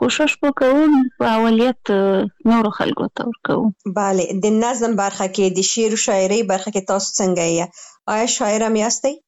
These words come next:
Speaker 1: آه، نو زه خو ځان ته شاعر نه شم ویلی، خو بس کله کله لګیا یو شعر هم لیکم او زما اصلي خوښه نثر ده. آه، لنډې کیسې هم لیکم، نو بس لګیا یاستم.
Speaker 2: ښه،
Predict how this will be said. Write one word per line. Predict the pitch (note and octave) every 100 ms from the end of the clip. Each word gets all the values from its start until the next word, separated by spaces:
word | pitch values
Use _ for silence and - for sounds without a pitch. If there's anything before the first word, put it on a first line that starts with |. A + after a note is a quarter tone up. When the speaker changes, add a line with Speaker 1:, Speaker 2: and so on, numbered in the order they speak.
| A3+
Speaker 1:
آه، | A3 A3
نو | A#3 B3
زه | D4 C#4+
خو | D4 D4 C#4
ځان | C#4+ D4 -
ته | D#4 -
شاعر | A#3+ C4 C#4+ C#4
نه | D4 D4
شم | F4 F4+
ویلی، | D#4+ D4+ D4+ C#4 C4 A#3 G#3+
خو | - A3+ A3 G#3+ G#3 G#3 - - - _ -
بس | A3 -
کله | A3+ A3+ A3+ A#3+
کله | A#3 A#3 A3
لګیا | G#3+ A3+ A#3 A#3
یو | A3 -
شعر | G#3+ A3+ A#3
هم | A#3+ A3+
لیکم | - A3 G3+
او | F#3+ G3
زما | A3 G#3+
اصلي | G#3+ - A3
خوښه | - A3 - A3
نثر | A#3+ - A#3 A3+ A3
ده. | - - - - - - _ G#3
آه، | G#3 G3+ G3
لنډې | G#3 G#3 G#3 -
کیسې | G3 - A3+
هم | A#3+ A#3
لیکم، | A3+ - A3 A3
نو | G#3+
بس | A3 - A#3+
لګیا | A3 A3 G#3+ C4 C#4 D4+
یاستم. | F4 - - D#4+ D#4 - -
Speaker 2:
ښه، | - G#3